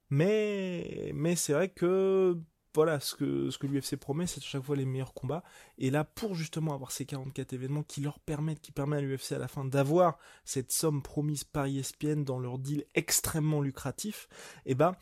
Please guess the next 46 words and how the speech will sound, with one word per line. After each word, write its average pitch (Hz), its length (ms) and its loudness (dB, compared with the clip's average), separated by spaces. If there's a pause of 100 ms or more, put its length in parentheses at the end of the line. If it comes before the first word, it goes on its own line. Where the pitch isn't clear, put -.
(140)
ça - 220 6
les 202 200 4
oblige 160 440 2
finalement 156 420 -2
à 120 300 -2
jouer 143 320 -8
d'un 123 100 -6
petit - 160 -12
peu - 160 -8
d'ingéniosité. 131 800 -4
Donc 151 180 -6
là, 135 100 -6
vous 127 240 -6
avez 127 160 -2
vu 143 180 -4 (120)
les 143 160 8
Contender 139 540 0
Series 139 380 -2
de 135 140 -2
Dana 131 260 -2
White 190 340 0 (320)
qui - 140 -4
permettent 147 380 0
de 139 80 2
recruter 135 460 0
du 135 120 -6
sang 139 200 -2
neuf. 196 300 -2 (320)
Il 139 60 4
y - 20 6
a 147 40 8
eu 143 40 6
beaucoup 185 320 4
plus 202 240 -4
de 175 80 0
contrats 156 380 -2
alloués 151 200 2
dans 135 120 -4
les 127 100 -6
Contender 127 500 -8
Series, 143 420 -4
donc 131 180 -4
des 123 120 -6
contrats 139 520 -6
qui - 160 -6
sont 170 260 0